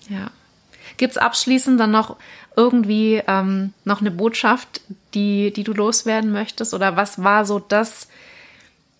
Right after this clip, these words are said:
was war so die Haupterkenntnis, wenn, als das Buch fertig war?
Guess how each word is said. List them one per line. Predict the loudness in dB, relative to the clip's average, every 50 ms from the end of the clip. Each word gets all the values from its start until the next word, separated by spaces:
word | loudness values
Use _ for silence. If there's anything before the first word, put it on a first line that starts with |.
| _ _ _ _ _ _ _
was | -2 -2 -2 0 0
war | 0 0
so | 0 0
die | 0 -2 -4 -2
Haupterkenntnis, | 2 2 2 2 2 0 -2 -2 -2 -2 -2 0 0 0 0 0 0 0 0 0 0 -2 -4 -2 -4
wenn, | -4 -4 -2
als | -2 -2 -2 -2 -2
das | -4 -4 -4
Buch | -4 -2 -4 -4 -2
fertig | -2 -2 0 0 0 -2 -4 -8 -8 -4
war? | -2 0 0 0 -2 -4